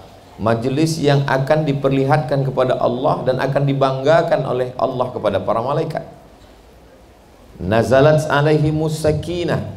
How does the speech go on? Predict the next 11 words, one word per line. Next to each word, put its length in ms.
ghasyiat 640
bihimur 480
rahmah, 560
haffat 560
bihimul 480
malaikah 880
wa 320
dzakarahumullahu 1400
fi 240
man 160
indah. 400